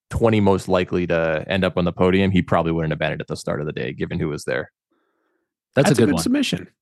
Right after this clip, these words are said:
Speaker 2: That's a good one.
Speaker 3: Do you know why he wasn't in Abu Dhabi?
Speaker 1: He
Speaker 2: He
Speaker 1: was.
Speaker 2: was.
Speaker 1: He got, like, ninth.
Speaker 2: He was, like, ninth or something like that.
Speaker 3: Hmm. He slipped
Speaker 1: He
Speaker 3: under
Speaker 1: made the
Speaker 3: my radar
Speaker 1: finals.
Speaker 3: there entirely.
Speaker 2: He,
Speaker 1: He was on
Speaker 2: uh,
Speaker 1: my team.
Speaker 2: yeah, he's not, he's not young, right? He's,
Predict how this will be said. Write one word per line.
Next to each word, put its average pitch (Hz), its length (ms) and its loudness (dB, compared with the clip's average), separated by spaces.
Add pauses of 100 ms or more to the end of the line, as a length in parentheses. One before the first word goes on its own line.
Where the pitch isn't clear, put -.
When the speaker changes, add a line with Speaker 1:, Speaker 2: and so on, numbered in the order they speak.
Speaker 2:
That's 117 160 -6
a 123 40 -2
good 104 120 -4
one. 90 80 -6
Speaker 3:
Do 143 80 4
you - 20 6
know 175 80 6
why 190 160 4
he 165 140 6
wasn't 156 320 4
in 139 120 4
Abu 131 200 4
Dhabi? 131 220 2 (840)
Speaker 1:
He - 80 -2
Speaker 2:
He - 20 4
Speaker 1:
was. 117 200 6
Speaker 2:
was. - 80 -12
Speaker 1:
He 104 60 -4
got, 98 120 0
like, 98 120 0
ninth. 107 300 0 (160)
Speaker 2:
He 98 60 -2
was, 92 80 2
like, 87 80 2
ninth 82 200 -2
or - 40 -16
something 67 160 -6
like 76 80 -10
that. - 140 -12 (600)
Speaker 3:
Hmm. 277 120 -2
He - 40 0 (420)
slipped - 280 -4
Speaker 1:
He 147 100 2
Speaker 3:
under 147 60 4
Speaker 1:
made 147 100 4
the 151 60 4
Speaker 3:
my 151 80 4
radar 151 80 4
Speaker 1:
finals. 156 180 4
Speaker 3:
there 156 160 4
entirely. 151 460 0 (360)
Speaker 2:
He, 131 120 4
Speaker 1:
He 147 80 6
was 123 80 6
on 107 140 6
Speaker 2:
uh, 98 40 2
Speaker 1:
my 117 80 2
team. 131 400 -2 (240)
Speaker 2:
yeah, 139 80 4
he's 147 140 4
not, 196 400 4
he's 143 120 0
not 202 220 2
young, 80 240 -4
right? 95 160 -4
He's, 135 140 -2